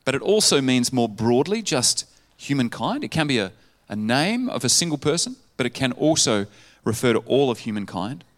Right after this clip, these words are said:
So when God created Adam,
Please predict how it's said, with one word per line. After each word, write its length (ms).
So 160
when 180
God 320
created 520
Adam, 580